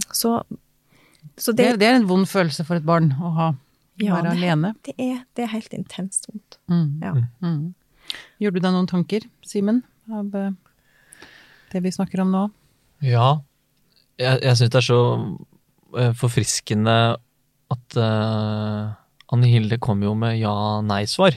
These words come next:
Speaker 3: i forhold til alle andre.
Speaker 2: <laughs>
Speaker 3: Ikke alle andre, men det, det blir ofte så ullent når vi snakker om følelser.
Speaker 2: Mm.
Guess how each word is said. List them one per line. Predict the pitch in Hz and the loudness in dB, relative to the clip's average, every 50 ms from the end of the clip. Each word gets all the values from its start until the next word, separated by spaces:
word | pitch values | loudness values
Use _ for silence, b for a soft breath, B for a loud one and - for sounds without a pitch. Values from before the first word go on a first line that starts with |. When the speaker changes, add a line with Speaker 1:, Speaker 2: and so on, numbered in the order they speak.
| - - | -2 -8
Speaker 3:
i | - 127 | -6 -4
forhold | 120 - 135 120 107 104 - | 0 2 2 2 2 0 0
til | 117 113 - | -2 0 2
alle | 117 113 113 | 2 2 2
andre. | 110 110 107 98 101 104 98 104 107 - - 180 B B B | 2 2 0 0 -2 -2 -2 -4 -4 -4 -6 -8 B B B
Speaker 2:
<laughs> | B - - - - | B 0 0 0 0
Speaker 3:
Ikke | 123 120 131 131 135 | 0 4 4 4 4
alle | 135 - 151 131 104 113 | 4 4 4 4 4 4
andre, | 113 113 127 | 2 2 2
men | 143 139 139 131 | 2 2 2 4
det, | 131 139 139 135 | 2 2 2 2
det | 127 135 | 0 0
blir | 123 135 143 143 | 2 4 2 2
ofte | 135 - - 120 | 2 0 -2 -2
så | - - 139 139 139 - | 0 2 2 2 2 4
ullent | 160 160 139 117 131 175 202 - | 4 4 4 6 4 4 4 2
når | 165 156 151 | 2 2 2
vi | 147 | 2
snakker | 170 143 - - - | 2 0 0 0 0
om | 127 131 | 0 2
følelser. | 127 165 143 - - - 120 120 - - | 4 2 2 2 0 -2 -4 -2 -2 0
Speaker 2:
Mm. | 233 226 202 180 180 | 2 4 4 4 2